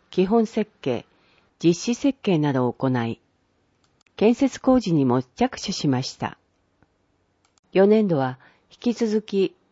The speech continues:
建設工事を行い、五年九月のオープンに向けて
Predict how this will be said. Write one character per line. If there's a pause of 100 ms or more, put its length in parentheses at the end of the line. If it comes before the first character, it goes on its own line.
(140)
建
設
工
事
を
行 (140)
い、 (840)
五
年
九
月
の
オ
ー
プ
ン
に
向
け
て